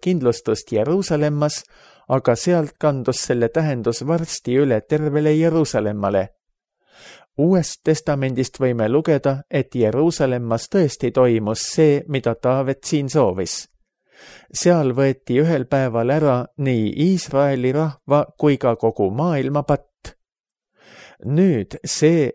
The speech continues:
et me inimestena pole võimelised tegema head,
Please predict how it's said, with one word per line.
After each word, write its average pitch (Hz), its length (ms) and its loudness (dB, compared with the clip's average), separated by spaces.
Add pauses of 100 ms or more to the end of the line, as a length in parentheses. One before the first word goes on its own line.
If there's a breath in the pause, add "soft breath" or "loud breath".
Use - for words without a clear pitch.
et - 240 -2
me 113 200 -2
inimestena 127 720 -2
pole 113 260 2
võimelised 117 840 0
tegema 101 520 0
head, 170 400 2